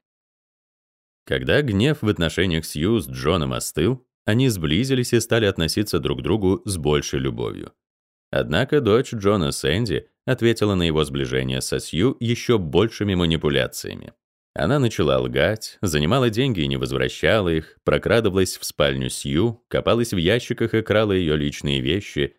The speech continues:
оставляла беспорядок на кухне и так далее.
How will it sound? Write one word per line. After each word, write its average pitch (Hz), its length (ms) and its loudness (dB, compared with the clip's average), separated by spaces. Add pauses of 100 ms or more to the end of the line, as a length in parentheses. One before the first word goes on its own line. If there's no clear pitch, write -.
(140)
оставляла 82 480 0
беспорядок 69 600 -2
на 65 120 -4
кухне 80 480 -2 (180)
и 131 80 0
так 76 200 0
далее. 52 360 -4